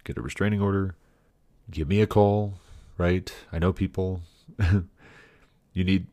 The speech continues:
other men to get involved there and deal with that guy. He needs to be checked. He needs some help. But first off, we gotta make sure you're safe,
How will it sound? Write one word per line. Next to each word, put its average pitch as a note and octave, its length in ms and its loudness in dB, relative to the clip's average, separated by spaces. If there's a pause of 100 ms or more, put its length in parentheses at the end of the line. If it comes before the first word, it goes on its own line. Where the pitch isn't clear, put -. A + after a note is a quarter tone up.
other A2 240 4
men A2 220 2
to G#2 80 -2
get G2 140 -2
involved E2+ 520 -2
there D2 360 -4
and D2 400 -8 (720)
deal E2+ 160 -2
with D2 160 -6
that - 220 -8
guy. - 360 -12 (720)
He - 160 -8
needs D#2 180 -6
to - 80 -20
be D2+ 400 -10 (720)
checked. - 440 -14
He E2+ 60 -6
needs D#2 240 -6
some - 80 -8
help. G2+ 320 -2 (540)
But - 140 -14
first E2+ 200 -2
off, D#2 240 -2
we E2 60 -8
gotta D2 220 -4 (100)
make D#2 180 -8
sure - 160 -8
you're C#2+ 160 -6
safe, - 460 -12